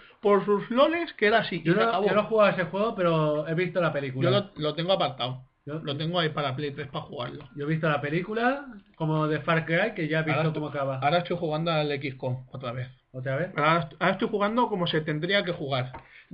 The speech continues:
Speaker 1: Guardando
Speaker 2: a reír.
Speaker 1: Escucha, escucha, estoy, estoy jugando como se tiene que jugar.
Speaker 2: Vale.
Speaker 1: Que es, antes de empezar una misión,
Speaker 2: Sí.
Speaker 1: guardar partida.
Speaker 2: Ah, lógico.
Speaker 1: Porque si te funden a los soldados, mal vas.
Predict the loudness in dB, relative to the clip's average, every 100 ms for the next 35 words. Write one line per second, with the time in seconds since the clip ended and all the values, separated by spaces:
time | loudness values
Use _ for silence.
0 | 8 8 8 6 8 6 6 4 2 2
1 | 0 0 0 0 -4 -4 -4 -2 0 2
2 | 2 0 -2 -2 -2 -2 -2 -2 -2 -4
3 | -8 -6 -6 -4 2 2 2 -4 -14 _
4 | -14 -14 -16 _ -2 0 2 2 2 0
5 | 0 0 -2 -2 -2 -4 -12 -4 4 4
6 | 6 2 2 0 -2 -4 -4 -8 -16 -12
7 | -10 -10 -4 0 2 2 0 -2 -2 2
8 | 4 4 2 -2 -2 -2 0 2 2 0
9 | 4 6 6 6 4 0 -10 _ _ -6
10 | 2 4 4 2 -2